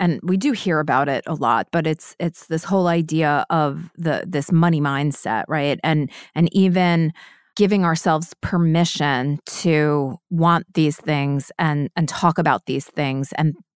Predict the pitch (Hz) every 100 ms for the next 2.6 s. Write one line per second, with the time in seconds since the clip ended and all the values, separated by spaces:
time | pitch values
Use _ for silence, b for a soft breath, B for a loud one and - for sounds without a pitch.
0 | _ _ 190 190 202 247 214 - - 185
1 | 175 175 175 170 B - 175 185 170 214
2 | 233 170 170 165 156